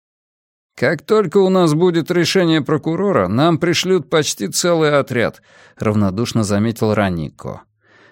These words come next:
"Я свяжусь с Урхо Саариненом в Сханко, и через двадцать минут они будут здесь". "А как же проверка?" удивился Нико.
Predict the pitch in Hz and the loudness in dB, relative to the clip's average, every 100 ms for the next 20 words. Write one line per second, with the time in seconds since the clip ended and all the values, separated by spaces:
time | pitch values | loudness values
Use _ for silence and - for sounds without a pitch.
0 | _ - 131 - - 180 160 180 - 196 | _ -6 -2 0 2 2 2 2 2 0
1 | 175 - - 104 101 127 117 110 101 92 | 2 0 0 2 4 2 2 0 -2 -4
2 | - - - 175 135 104 - - - - | -6 -6 -2 0 0 -4 -8 -10 -8 -4
3 | 131 175 180 180 220 170 151 123 165 175 | -2 0 0 0 0 0 -2 0 0 0
4 | 170 117 120 127 135 139 135 131 160 110 | 0 0 0 -2 -4 -4 -6 -4 -2 -2
5 | - _ _ _ _ _ _ _ _ _ | -6 _ _ _ _ _ _ _ _ _
6 | _ _ - 62 85 - 117 123 113 120 | _ _ -6 -4 -4 -2 0 0 0 -2
7 | - 104 98 90 101 113 - 127 110 _ | 0 -2 0 -2 -2 -2 -2 0 -2 _
8 | _ _ 127 117 117 113 107 110 110 101 | _ _ -2 0 0 0 -2 0 0 0
9 | - 80 | -4 -8